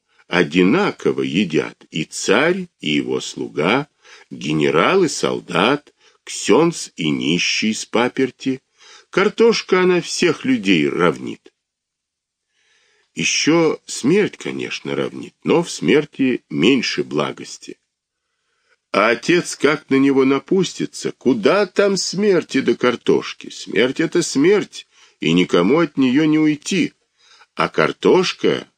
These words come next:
для того растёт, чтобы человеку было что есть». Да и бабке это дедово сравнение не очень понравилось. Ой, пустомеля ты, пустомеля!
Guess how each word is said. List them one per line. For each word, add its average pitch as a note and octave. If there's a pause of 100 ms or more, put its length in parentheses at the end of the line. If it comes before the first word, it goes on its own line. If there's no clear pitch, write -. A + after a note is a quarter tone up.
для C2
того E2+
растёт, D3+
чтобы F2+
человеку E2+
было A#2
что -
есть». C#3 (600)
Да -
и E2+
бабке D3
это F3
дедово C#3+
сравнение A2
не A2+
очень D#2+
понравилось. C2 (720)
Ой, G#3
пустомеля G2+
ты, D#2
пустомеля! B1+